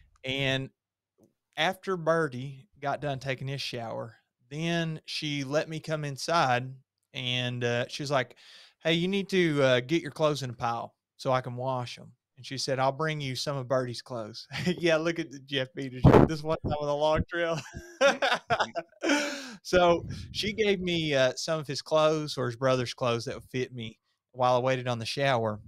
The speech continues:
And I got my clothes in a pile, and I was like, "You gonna wash these?" I was like, "Here you go." And she literally wouldn't take 'em. She said, "Follow me." Took me down to the basement, to the, uh, washer and dryer, made me throw 'em in there.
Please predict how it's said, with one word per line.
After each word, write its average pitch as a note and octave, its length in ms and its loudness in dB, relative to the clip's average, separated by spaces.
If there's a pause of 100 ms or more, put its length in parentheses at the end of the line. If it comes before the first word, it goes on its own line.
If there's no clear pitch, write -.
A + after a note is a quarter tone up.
(140)
And B2 100 -6
I A#2+ 40 -4
got C3 180 0
my B2 360 2
clothes D#3 300 0
in C#3 80 -2
a G#2+ 40 -6
pile, A#2+ 480 0
and A#2+ 100 -12
I A#2 60 -4
was A#2 80 -8
like, A#2+ 160 -6
"You C#3 80 -8
gonna C3+ 140 -2
wash D3 340 -2
these?" E3 300 -6
I C#3 40 -6
was B2 100 -8
like, A#2+ 140 -6
"Here - 200 -10
you C3 160 -8
go." B2+ 360 -10 (220)
And B2 120 -14
she C#3 140 -8
literally D#3+ 540 -2
wouldn't C3 440 -4
take B2+ 340 -8
'em. A#2 220 -18 (300)
She - 160 -14
said, A#2 300 -8
"Follow C3 280 2
me." D#3 340 -4 (360)
Took C#3 160 -2
me C#3 80 -8
down C#3 220 2
to D3+ 100 -4
the C#3 80 -6
basement, D#3 540 4 (540)
to B2 80 0
the, B2 380 0
uh, A#2+ 100 2
washer C3+ 380 2
and C#3+ 100 -6
dryer, D3 340 4
made C#3+ 200 -2
me C3+ 80 -6
throw C#3 280 2
'em C#3 120 -2
in D3+ 160 -4
there. D#3+ 400 -2